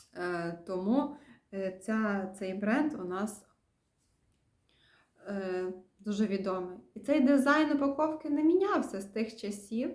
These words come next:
так? М, в тисяча дев'ятсот тридцять третьому році він був запатентований, так, і до сьогоднішніх днів він має точнісінько такий самий вигляд, якщо говорити про Бебак.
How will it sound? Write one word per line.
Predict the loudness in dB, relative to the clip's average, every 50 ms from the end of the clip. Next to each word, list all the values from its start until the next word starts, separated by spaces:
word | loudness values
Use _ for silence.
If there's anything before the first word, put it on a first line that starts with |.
| -10 -8
так? | _ -4 -4 -4 -4 -6 -8 -16 _ _ _ _ _ _ _ _ _ _ _ _ _ _ _ -14 -8 -6
М, | -4 -4 -4 -4 -4 -6 -8 -8 -10 -10 -10 -12 -14 -18 _ _ _ _
в | _
тисяча | -2 -2 0 -2 -4 -4 -4
дев'ятсот | -2 -2 -2 -2 -2 -4 -2
тридцять | 0 -2 -2 -2 -2 -4 -2
третьому | -2 -2 -2 -2 -2 -4 -4 -4 -4 -2
році | 0 0 0 0 0 -2 -2 0
він | 0 0 0
був | 0 0 0
запатентований, | 0 -2 -2 -2 -2 -2 2 2 4 4 4 6 4 4 4 4 4 4 6 6 4 4
так, | 2 0 0 -2 -2
і | -2 -2
до | 0 0 0
сьогоднішніх | -2 -2 -4 -2 0 2 2 4 2 2 0 -6 -8 -10 -10 -8 -6 -6 -4
днів | 0 2 4 4 4 4 4
він | 2 2 2 2
має | 2 0 0 0 -2
точнісінько | -2 -4 -8 -10 -8 -2 0 4 4 4 4 4 2 2 2 2 0 -4 -6 -6 -8
такий | -6 -6 -4 -6
самий | -6 -4 -2 0 2 2 2 2 2 0 -2 -8 -12 _ _ _ _ _
вигляд, | -6 -4 -2 -2 -4 -4 -8 -10 -12 -14 _ _ _ _ -20 -20 -20 -20 -20 -20 _ _
якщо | -10 -10 -8 -4 -2 -2
говорити | 0 0 0 0 2 0 0 0 -2 -4
про | -6 -6 -6 -6 -6 -6 -6
Бебак. | -6 -4 -4 -2 -2 -4 -6 -6 -8 -14 -18